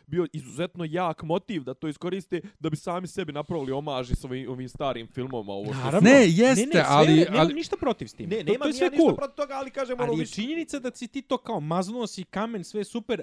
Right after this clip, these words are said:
Speaker 2: vratio si se nazad i onda je totalni ko-, znaš ono, to, da su
Speaker 3: Pa
Speaker 2: se vratili u totalnu apokalipsu, da je neki potpuni pičvajz,
Speaker 1: Mhm.
Speaker 2: ja bih bio u fazonu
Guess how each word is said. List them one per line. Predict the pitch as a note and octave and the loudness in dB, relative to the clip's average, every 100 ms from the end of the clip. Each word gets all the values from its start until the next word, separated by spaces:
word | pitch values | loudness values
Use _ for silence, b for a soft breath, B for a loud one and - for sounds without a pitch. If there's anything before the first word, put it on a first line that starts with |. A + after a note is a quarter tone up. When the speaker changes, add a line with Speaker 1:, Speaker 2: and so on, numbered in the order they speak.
| - | -8
Speaker 2:
vratio | B2+ A#2+ A#2+ D3+ - C#4+ A3+ | -14 -10 -6 -4 0 2 2
si | - | 0
se | C3+ C3 | -8 -8
nazad | A#2+ G#2+ G#2+ C4+ - _ _ _ _ _ _ _ _ _ _ _ _ | -8 -8 -2 -4 -4 _ _ _ _ _ _ _ _ _ _ _ _
i | B2 B2 | -12 -12
onda | A#2+ | -10
je | B2 | -10
totalni | A#2+ - A#2+ | -10 -10 -10
ko-, | A#2+ - | -12 -12
znaš | C#3 D3 | -8 -6
ono, | F3 B2+ | -4 -6
to, | - F3 | -6 -6
da | - C3 | -4 -4
su | |
Speaker 3:
Pa | C#3+ | -4
Speaker 2:
se | - | -4
vratili | C#3 C#3 F3+ C#4+ | -2 -2 -2 -2
u | G3 | -2
totalnu | - G3+ C#4 A3+ | -2 -2 0 0
apokalipsu, | F3+ E3 - E3 F3+ - | 0 -2 -2 -2 -4 -6
da | G#2+ | -10
je | |
neki | C3+ F3+ | -10 -8
potpuni | - - F3 - B3 | -4 0 2 2 0
pičvajz, | B2+ B2 - F3 A#3+ | 0 -8 -4 -4 -2
Speaker 1:
Mhm. | D3+ D3+ | -6 -6
Speaker 2:
ja | F3 | 0
bih | F#3+ | 2
bio | A3 | 2
u | A#3 | -2
fazonu | F#3 G3+ G#3 | 0 2 2